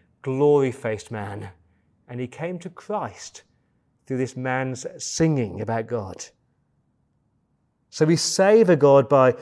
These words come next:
shouting, by serving, and by singing, but it's intelligent savouring. So we're down to verse three now. We're now into seeing. These are the reasons why we praise God.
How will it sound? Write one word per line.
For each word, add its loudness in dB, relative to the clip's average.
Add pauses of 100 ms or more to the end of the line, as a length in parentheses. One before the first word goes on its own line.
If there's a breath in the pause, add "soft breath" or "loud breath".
(140 loud breath)
shouting, 2
by 6
serving, 4
and -2
by 0
singing, -2
but 6 (300 loud breath)
it's -2
intelligent 2
savouring. -2 (1800)
So -8
we're -2
down 4
to -2
verse 0
three 2
now. 2
We're 4
now 4
into -2
seeing. -2 (540)
These 0
are -2
the 4
reasons 2
why 8
we 2
praise 0
God. -8